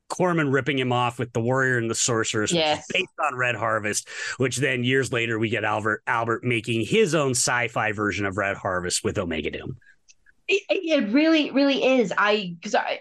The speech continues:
Speaker 2: I can't remember even why I was sort of watching this, 'cause I, this is a genre of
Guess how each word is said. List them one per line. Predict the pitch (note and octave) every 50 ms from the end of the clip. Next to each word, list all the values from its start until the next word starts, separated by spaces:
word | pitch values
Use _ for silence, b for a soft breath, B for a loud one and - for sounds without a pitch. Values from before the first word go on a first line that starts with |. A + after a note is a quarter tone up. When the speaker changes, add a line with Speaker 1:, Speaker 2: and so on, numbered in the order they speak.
| - -
Speaker 2:
I | - A3+ - - -
can't | - F#3+ B3+ D4+ D#4+
remember | F#4+ G4 D#4+ B3+
even | G#3 A#3 A#3+ G#3+ F#3
why | F#3+ G3 G#3 G#3
I | -
was | F3+ F#3 F3+ G3
sort | F#3 E3+
of | D#3+
watching | F3 - - - G#3 F3
this, | D3 G#2 - -
'cause | - G3+ F3+ -
I, | F#3 F#3 F#3 F#3 F3+ E3+ - E3+ - -
this | F3+ F3 B3 C4 C4+
is | C#4+ C4 B3
a | C#4 A3
genre | A3+ A3 G#3+ G#3 G#3 F3 - -
of | F#3+ F3+